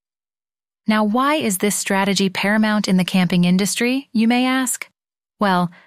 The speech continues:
potential campers are those adventurous souls who have browsed through your camping sites, checked out camping gears, or even filled a cart, but have left without making a booking or purchase. They have shown an interest,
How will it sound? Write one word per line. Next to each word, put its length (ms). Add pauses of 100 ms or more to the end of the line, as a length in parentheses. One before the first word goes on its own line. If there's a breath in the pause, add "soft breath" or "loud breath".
(120)
potential 400
campers 460
are 80
those 220
adventurous 600
souls 480
who 80
have 180
browsed 380
through 180
your 160
camping 420
sites, 500 (420 soft breath)
checked 260
out 140
camping 380
gears, 460 (300 soft breath)
or 120
even 280
filled 200
a 60
cart, 400 (300 soft breath)
but 100
have 140
left 280
without 360
making 260
a 60
booking 360
or 180
purchase. 640 (920)
They 140
have 160
shown 200
an 120
interest, 520